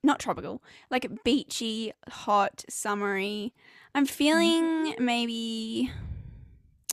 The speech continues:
Speaker 1: Hawaii or Bali or somewhere kind of similar to that, like, that kind of vibe.
Speaker 2: Hmm.
Speaker 1: You know, did I get the vibe right or no?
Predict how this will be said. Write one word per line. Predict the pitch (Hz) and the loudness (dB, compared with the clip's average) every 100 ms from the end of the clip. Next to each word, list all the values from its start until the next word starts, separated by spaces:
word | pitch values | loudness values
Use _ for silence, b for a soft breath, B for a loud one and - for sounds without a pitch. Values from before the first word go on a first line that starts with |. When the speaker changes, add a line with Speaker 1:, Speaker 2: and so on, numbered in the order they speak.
| - _ _ _ _ _ _ _ _ - | -12 _ _ _ _ _ _ _ _ -4
Speaker 1:
Hawaii | 254 233 220 208 214 214 214 | -2 6 8 10 8 4 4
or | 196 | 2
Bali | 185 185 180 190 202 196 | 4 4 4 4 0 -2
or | 202 | 0
somewhere | - 220 208 220 | 0 0 0 0
kind | 254 - 196 | -2 -2 0
of | 202 | 0
similar | - - 190 190 196 | -2 -2 0 0 0
to | - 196 | -2 0
that, | 170 147 | 2 4
like, | - 185 - b b b b - | 2 0 -2 b b b b -2
that | 214 214 - | 4 6 6
kind | 262 220 220 | 4 4 2
of | |
vibe. | 180 175 180 285 539 466 | 0 2 4 6 6 4
Speaker 2:
Hmm. | 254 180 165 | -12 -12 -2
Speaker 1:
You | 247 | 2
know, | 233 285 | 6 4
did | 440 | 6
I | 294 | 6
get | 277 - | 6 4
the | 294 | 0
vibe | 208 180 202 240 | 2 4 4 2
right | 262 196 587 - _ _ _ | 0 0 -2 -8 _ _ _
or | 233 220 | -10 -8
no? | 202 196 190 | -6 -8 -8